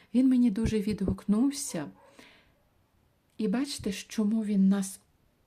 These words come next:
вчить? Що саме головне,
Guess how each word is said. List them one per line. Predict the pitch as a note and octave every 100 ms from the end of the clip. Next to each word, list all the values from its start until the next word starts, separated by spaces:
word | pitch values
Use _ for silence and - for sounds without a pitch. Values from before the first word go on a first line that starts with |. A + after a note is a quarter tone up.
| _
вчить? | - - A3 G3 - - _ _ _ _ _ - - - -
Що | - A3+
саме | - A#3+ D#4 C#4+ A#3
головне, | G3+ A3 B3+ D4+ A#3 F3